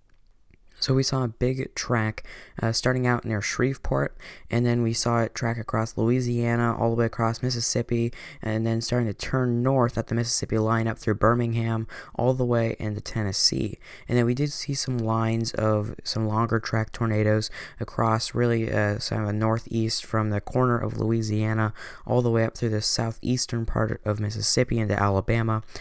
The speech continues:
continuing later on into the Carolinas. We also did see a long track tornado warning, uh, system moving through southern Georgia.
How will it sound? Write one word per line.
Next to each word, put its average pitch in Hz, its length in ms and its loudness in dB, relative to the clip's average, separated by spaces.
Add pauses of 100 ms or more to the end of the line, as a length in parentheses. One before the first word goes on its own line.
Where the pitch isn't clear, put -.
(280)
continuing 113 520 -2
later 101 380 2
on 104 300 0
into 101 420 -2
the 98 180 0
Carolinas. 95 840 0 (280)
We 123 120 6
also 127 240 4
did 117 180 -2
see - 120 -4
a 113 40 4
long 110 320 0
track 107 300 -4
tornado 110 380 -2
warning, 107 600 0
uh, 98 240 0
system 113 500 -2 (320)
moving 113 260 2
through 113 180 -4
southern 107 360 0
Georgia. 104 460 0